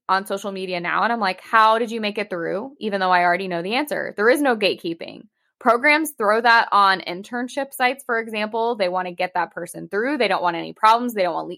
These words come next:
it all comes back to legal issues. They don't want the liability. We need everything to be incredibly measurable.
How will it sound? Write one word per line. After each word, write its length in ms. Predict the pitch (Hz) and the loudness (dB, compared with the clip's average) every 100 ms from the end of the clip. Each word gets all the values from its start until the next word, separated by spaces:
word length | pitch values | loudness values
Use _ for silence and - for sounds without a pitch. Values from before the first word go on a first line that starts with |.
| - | 2
it 80 | 233 | 6
all 160 | 269 | 6
comes 180 | 302 277 | 2 -2
back 200 | 254 254 | 0 0
to 80 | 285 | -2
legal 260 | 294 226 175 | -2 0 0
issues. 480 | 175 - - - _ _ _ _ _ | -4 -12 -14 -18 _ _ _ _ _
They 100 | 214 | 2
don't 140 | 214 254 | 4 4
want 140 | 262 | 2
the 60 | 262 | 4
liability. 760 | 254 247 220 180 - - 214 _ _ 220 | 6 4 4 2 0 -6 -16 _ _ -4
We 100 | 214 | -2
need 160 | 202 - | 0 2
everything 440 | 214 247 254 262 247 | 0 0 -6 -6 -6
to 80 | |
be 100 | 233 | -6
incredibly 560 | 214 208 - 185 208 247 | -6 -2 0 2 2 0
measurable. 760 | 180 170 175 - 123 - 247 | -2 -2 -4 -4 -4 -4 -4